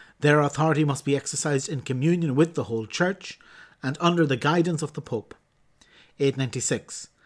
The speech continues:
The Good Shepherd ought to be the model and form of the bishop's pastoral office. Conscious of his own weakness, the bishop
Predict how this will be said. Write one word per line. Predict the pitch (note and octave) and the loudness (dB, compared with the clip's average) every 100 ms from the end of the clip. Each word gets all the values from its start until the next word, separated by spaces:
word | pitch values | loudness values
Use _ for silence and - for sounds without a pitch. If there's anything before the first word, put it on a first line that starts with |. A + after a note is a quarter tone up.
| - _ - | -20 _ 0
The | |
Good | C3+ D3+ | 4 6
Shepherd | - F#3+ F#3 E3+ - | 6 2 2 -2 2
ought | E3 D3+ | 0 2
to | D#3+ | 2
be | D#3 | 2
the | C3+ | 2
model | C#3+ F3+ F#3+ A#3 - _ _ _ - | 2 2 0 -2 -6 _ _ _ -8
and | C3+ C3 | -6 -4
form | - F#3+ G3+ G#3 | 0 2 4 2
of | A#3+ - | 0 -2
the | B2+ | 2
bishop's | D3+ - - | 2 2 -6
pastoral | - C#3+ C3 - D3 | -8 -4 -4 -4 -4
office. | E3+ A2+ A#2 - - - _ - - - _ | -4 -6 -10 -12 -12 -16 _ -20 -20 -20 _
Conscious | - E3 F3+ G3 | 2 2 4 0
of | E3 - - | -2 -4 -8
his | D#3 C3+ | -4 0
own | D#3 C3 C3 | 0 2 2
weakness, | F3 - A2+ - | 2 0 -10 -6
the | - | 0
bishop | D3+ D#3 G#3 - | 2 2 0 -2